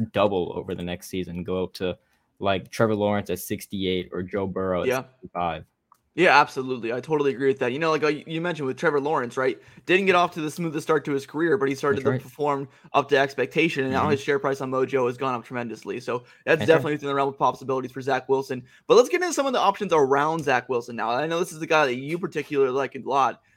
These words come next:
Speaker 2: Elijah Moore. He's had a slower start to the year than some might have expected. Garrett Wilson's breakout definitely slowed things down. Joe Flacco playing a quarterback obviously could throw a wrench into things. But how, what do you think about Elijah Moore with the return of Zach Wilson? How does that impact his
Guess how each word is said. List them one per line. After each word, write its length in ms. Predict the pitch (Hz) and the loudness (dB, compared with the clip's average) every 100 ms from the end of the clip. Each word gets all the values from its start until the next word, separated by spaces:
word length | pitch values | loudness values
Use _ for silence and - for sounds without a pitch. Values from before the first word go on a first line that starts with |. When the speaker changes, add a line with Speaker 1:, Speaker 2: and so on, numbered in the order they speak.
| _ 135 | _ 2
Speaker 2:
Elijah 340 | 139 196 180 | 4 4 2
Moore. 320 | 131 127 - _ _ - | -2 -4 -6 _ _ -4
He's 140 | 151 | 4
had 120 | 214 | 6
a 60 | 220 | 6
slower 320 | - 214 208 | 6 8 8
start 180 | 202 196 | 6 -2
to 60 | 190 | -2
the 80 | |
year 160 | 170 165 | 0 0
than 100 | 160 | -2
some 180 | 147 170 | -4 -4
might 120 | 165 | -2
have 120 | 156 | -2
expected. 500 | 151 - 135 135 147 | -4 -4 -4 -4 -2
Garrett 240 | 139 147 156 | 4 4 6
Wilson's 400 | 151 156 147 127 | 2 0 -6 -4
breakout 440 | 143 147 139 123 | -2 0 0 -2
definitely 280 | 131 139 139 | -4 -6 -8
slowed 320 | 135 139 131 | -6 -4 -4
things 240 | 127 131 123 | -6 -10 -4
down. 320 | 139 156 156 _ _ _ | 0 0 -2 _ _ _
Joe 240 | 135 - 185 | 0 2 4
Flacco 480 | 160 170 170 170 | 6 6 6 2
playing 260 | 165 156 147 | 0 -2 -4
a 40 | |
quarterback 440 | 135 170 160 151 147 | -2 0 2 0 2
obviously 540 | 127 143 151 143 143 135 | 2 2 0 -6 -8 -8
could 180 | 127 | -8
throw 140 | 139 143 | -2 0
a 40 | |
wrench 260 | 139 143 135 | 0 -2 -8
into 100 | 127 | -14
things. 500 | - 127 120 127 - _ _ | -14 -12 -12 -12 -16 _ _
But 140 | - - | -2 -2
how, 140 | 151 | 0
what 260 | 143 220 240 | 4 4 4
do 80 | 226 | -2
you 160 | 220 | -2
think 320 | 202 - 185 | -4 -6 -4
about 220 | 165 147 143 | 0 2 4
Elijah 320 | 139 135 147 | 2 2 0
Moore 160 | 139 | -2
with 100 | 135 | -2
the 100 | 135 | 0
return 360 | 135 127 143 143 | -2 -2 -4 -4
of 100 | 135 | -2
Zach 260 | 131 127 - | 0 0 0
Wilson? 260 | 123 107 | -4 -6
How 120 | 139 131 | -4 -2
does 120 | 139 | 0
that 120 | 135 | -2
impact 420 | 127 139 127 - | -4 -8 -10 -4
his 260 | 131 120 | -6 -6